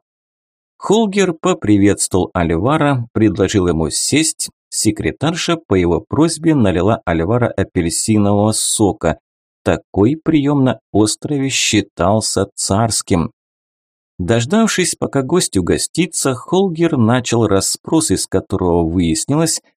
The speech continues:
что Альвара родился в Мексике, но учился в С Ш А, где и остался жить и работать. Альвара –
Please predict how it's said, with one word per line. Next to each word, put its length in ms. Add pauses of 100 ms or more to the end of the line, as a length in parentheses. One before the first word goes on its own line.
что 420
Альвара 500
родился 640
в 120
Мексике, 720
но 180
учился 580
в 60
С 240
Ш 220
А, 240 (220)
где 360 (100)
и 80
остался 720
жить 340
и 40
работать. 640 (460)
Альвара – 680